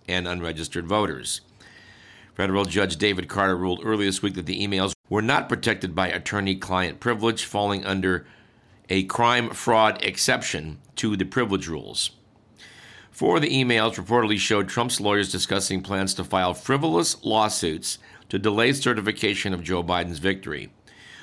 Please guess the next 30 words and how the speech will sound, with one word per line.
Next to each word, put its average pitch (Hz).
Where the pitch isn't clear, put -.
One 143
email 120
states 107
that 90
getting 110
Supreme -
Court 104
Justice 98
Clarence 107
Thomas 104
to 95
consider 95
an 92
appeal 95
of 85
the 82
Georgia 104
vote 90
would 101
end 139
up 107
being 104
key 151
to 151
the 139
plot -
to -
overturn 101
the 92
election. 82